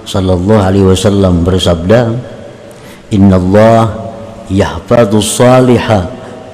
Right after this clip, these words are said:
bi sab'atin min dzurriyyatih." Hadis ini dibuat dalam tafsir Al-Qurtubi.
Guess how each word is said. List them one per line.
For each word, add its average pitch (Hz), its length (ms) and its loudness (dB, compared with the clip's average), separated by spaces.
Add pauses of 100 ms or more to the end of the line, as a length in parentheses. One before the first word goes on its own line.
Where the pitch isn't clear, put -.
(140)
bi 104 160 2
sab'atin 104 800 -2
min 95 280 0
dzurriyyatih." 87 760 -4 (2750)
Hadis 85 320 -8
ini 98 220 -4
dibuat 95 500 -4
dalam 87 240 -6
tafsir 85 480 -8
Al-Qurtubi. 87 800 -8